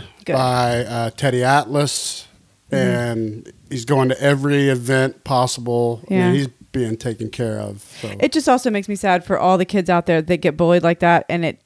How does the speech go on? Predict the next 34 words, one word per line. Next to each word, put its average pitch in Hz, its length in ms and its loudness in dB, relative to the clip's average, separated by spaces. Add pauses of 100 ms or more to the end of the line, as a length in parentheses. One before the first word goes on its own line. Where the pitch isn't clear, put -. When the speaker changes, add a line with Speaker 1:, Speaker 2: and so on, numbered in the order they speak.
Speaker 1:
doesn't 170 460 0 (360)
Speaker 2:
Yes. - 680 -4 (280)
Speaker 1:
m-, 175 360 -10
get 190 140 4
Speaker 2:
Nobody 147 340 0
gives 113 240 -8
a - 20 -14
fuck. - 420 -16
Speaker 1:
And 196 380 0
they, 180 300 2
yeah, 156 320 2 (200)
they're 185 280 4
just 180 320 0 (1040)
getting 175 180 2
their 165 140 2
ass 165 260 0
beat 165 380 0
and 143 440 -6 (160)
sup-, 175 220 -4 (160)
and 147 400 -4
not 156 240 -2 (340)
getting 139 420 -6 (100)
sent 165 240 -4
to 165 60 -4
Disney. 147 420 -6 (240)
I'm 190 160 0
super 226 220 4
happy 180 280 2
for 156 380 -2 (200)
Raiden, 160 500 2 (180)
for 170 180 0
sure, - 360 -2
but 160 220 2 (1500)
yeah, - 180 -8